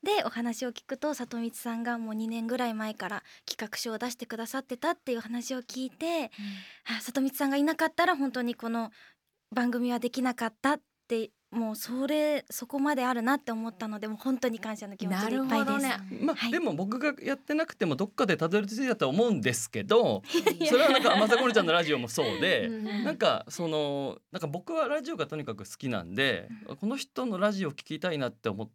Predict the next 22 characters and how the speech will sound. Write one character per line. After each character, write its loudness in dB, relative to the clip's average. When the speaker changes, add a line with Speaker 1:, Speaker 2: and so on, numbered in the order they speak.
Speaker 3:
た 0
も -4
の -4
を -2
作 -6
れ 4
る 0
な -2
ら -8
作 -6
り -8
た 2
い 2
じ -10
ゃ -10
な -14
い -12
で -20
す -6
か。 0
Speaker 2:
う -2
ん。 0